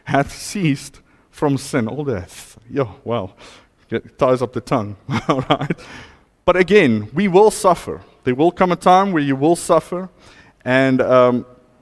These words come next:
that you will be partaking in those, in the suffering of Christ. And then, like Peter says, that you should arm yourself with that same mind of Christ.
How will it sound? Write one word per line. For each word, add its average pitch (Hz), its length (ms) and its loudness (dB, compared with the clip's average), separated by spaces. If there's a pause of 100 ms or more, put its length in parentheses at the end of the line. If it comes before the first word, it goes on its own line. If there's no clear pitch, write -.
(720)
that 139 220 0
you 139 100 0
will 156 180 2
be 160 120 -4
partaking 151 640 0
in 131 120 0
those, 123 440 -2
in 143 140 -2
the 135 80 -2
suffering 131 520 -4
of 123 240 -2
Christ. 120 480 -6 (260)
And 113 260 -2
then, 135 340 0
like 120 220 0
Peter 139 220 -10
says, 131 260 -4
that 123 120 -2
you 117 140 -4
should - 240 -12
arm 143 220 0
yourself 120 480 -4
with 117 100 -8
that 117 200 -6
same 139 360 -2
mind 117 320 -2
of 90 180 -10
Christ. 87 440 -12